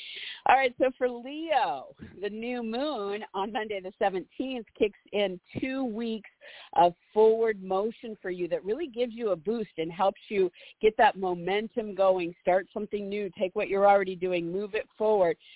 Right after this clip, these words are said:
And for you guys, you know, this could be emotional. This could be playing out where you live or who you live with and family dynamics and all this kind of thing. But it's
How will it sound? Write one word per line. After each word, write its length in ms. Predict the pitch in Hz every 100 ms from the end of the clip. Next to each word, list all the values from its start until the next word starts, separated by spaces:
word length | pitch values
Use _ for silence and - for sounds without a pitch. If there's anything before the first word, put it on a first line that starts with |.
| - -
And 160 | 233 -
for 100 | 247
you 500 | 262 214 240 302 330
guys, 360 | 262 208 180 180 -
you 120 | 196
know, 340 | 190 185 180 -
this 120 | 208 -
could 120 | 196
be 120 | 226
emotional. 640 | 233 247 262 254 - 214 165
This 140 | 170 -
could 140 | 185
be 220 | 175 202 185
playing 300 | - 202 214
out 180 | 214 170
where 160 | 214 214
you 180 | 214
live 380 | 220 233 233 185
or 100 | 165
who 120 | 170
you 220 | 202 220 226
live 200 | 233 214
with 240 | 196 180 180
and 180 | 160 165 - _ _ _ -
family 340 | 175 226 220
dynamics 640 | 208 214 214 220 214 185 175
and 100 | 175
all 180 | 170 202
this 140 | 202 196
kind 160 | - 196
of 100 | 180
thing. 260 | 185 170 175 _ - - -
But 160 | 202
it's 140 | 214